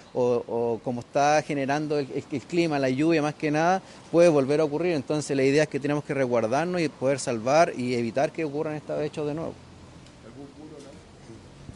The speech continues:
Speaker 2: no?
Speaker 1: Se tiene que, se tiene que evaluar, se tiene que ver, eh, bueno, con el área de arquitectura, con Catalina, se tiene que ver la posibilidad de, de levantar un muro quizás, eh,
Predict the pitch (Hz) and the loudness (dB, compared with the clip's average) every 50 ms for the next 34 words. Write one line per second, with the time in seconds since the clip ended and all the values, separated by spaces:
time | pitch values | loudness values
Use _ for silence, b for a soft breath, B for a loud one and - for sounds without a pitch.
0 | - - - - 233 - - 175 135 175 185 202 196 175 185 170 156 180 160 180 | -16 -16 -14 -12 -10 -4 -4 0 2 2 2 2 2 0 0 -2 -2 -4 -4 -4
1 | 190 196 196 175 190 190 185 165 156 170 202 214 190 - 175 165 180 190 180 165 | -2 -4 -2 0 0 2 2 2 4 4 2 0 0 -2 -6 -6 -4 -4 -2 -2
2 | 170 170 175 190 202 220 226 226 202 - 160 165 165 160 160 160 160 160 160 147 | 0 0 2 4 4 4 2 2 -2 -4 -4 -2 -2 0 0 -2 -2 -2 -4 -2
3 | 156 165 165 156 143 151 147 156 165 165 165 147 - 165 143 151 135 151 - 175 | -2 -2 -2 -2 -2 -2 -2 -2 -4 -4 -6 -6 -6 -4 -4 -4 -4 -4 -4 -2
4 | 180 185 202 202 175 180 160 - 165 151 151 151 160 196 208 202 202 202 208 190 | -2 0 -2 -2 -2 -4 -4 -2 -2 -2 -2 -2 -2 -2 -2 -2 -4 -4 -6 -8
5 | - 165 156 165 165 165 151 160 151 151 160 175 180 180 170 156 160 - - 156 | -10 -10 -8 -6 -6 -4 -4 -2 0 0 0 0 0 0 -2 -2 -4 -6 -4 -6
6 | 151 151 151 160 165 170 170 165 165 160 160 156 151 139 151 151 151 151 147 143 | -6 -4 -2 0 0 0 0 0 -2 -2 -2 -4 -4 -4 -4 -4 -2 -2 -2 -2
7 | 143 139 139 135 - 151 156 160 156 147 143 147 165 180 185 190 175 165 170 - | -2 -4 -4 -4 -4 -6 -6 -4 -6 -6 -8 -8 -6 -6 -6 -6 -6 -8 -12 -10
8 | - 180 185 208 208 - - 143 151 151 151 147 139 | -6 -4 -4 -4 -4 -6 -8 -8 -6 -4 -4 -4 -6